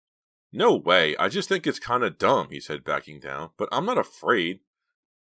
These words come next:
"Good," said Justine before he could go on. "You see,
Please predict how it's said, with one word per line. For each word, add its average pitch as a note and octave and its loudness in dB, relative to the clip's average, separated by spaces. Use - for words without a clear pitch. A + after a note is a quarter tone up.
"Good," B2 4
said E2+ -2
Justine D#2+ -8
before D2+ -10
he D2+ -8
could D2+ -10
go D2+ -6
on. D2 -12
"You F#2 -4
see, G2 -2